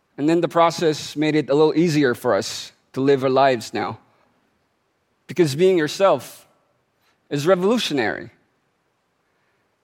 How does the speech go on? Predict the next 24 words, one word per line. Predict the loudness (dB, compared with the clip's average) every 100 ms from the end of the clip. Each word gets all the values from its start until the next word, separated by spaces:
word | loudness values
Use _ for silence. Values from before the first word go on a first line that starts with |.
| _
And | -10 -4
to | 2
anyone | 2 2 2 0 -2
reeling | 0 2 4 4 2 -2
from | -4 -4
forces | 2 2 2 0 -2 -6 -14 _ _ _ _
trying | 0 2 2
to | 0
knock | 0 0 -2 -4
you | -4
down | 0 0 0
and | -2 -6 -12 _ _ _ -8
cram | 0 2 2
you | 0 0
into | -2 -4
these | -2 -2 -2 -6 -10
neat | -2 0 0
little | 2 0
boxes | 2 0 0 -10 -8
people | -6 -2
have | -2 -2
decided | -2 2 2 0 -6
for | -8
you, | -6 -10